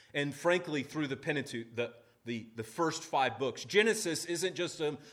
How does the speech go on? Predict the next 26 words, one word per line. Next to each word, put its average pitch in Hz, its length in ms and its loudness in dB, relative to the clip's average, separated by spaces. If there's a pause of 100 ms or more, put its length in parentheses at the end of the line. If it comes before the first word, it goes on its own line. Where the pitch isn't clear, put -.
isolated 160 680 4
book 160 260 2
you 143 60 -2
pull 175 200 0
off 143 160 4
the 135 60 -4
shelf. 147 320 0
It's 143 100 -4
actually 185 480 4 (180)
a 160 60 0
part 190 240 8
of 156 60 2
a 160 40 6
larger 170 380 12
collection 175 640 2
of, 143 160 -4 (240)
of 160 140 2
five 190 440 10
books 180 380 4 (240)
that 156 260 -2
Moses, 160 1000 6
the 160 100 0
leader 185 360 8
of 151 100 4
Israel, 156 580 4
is 151 300 0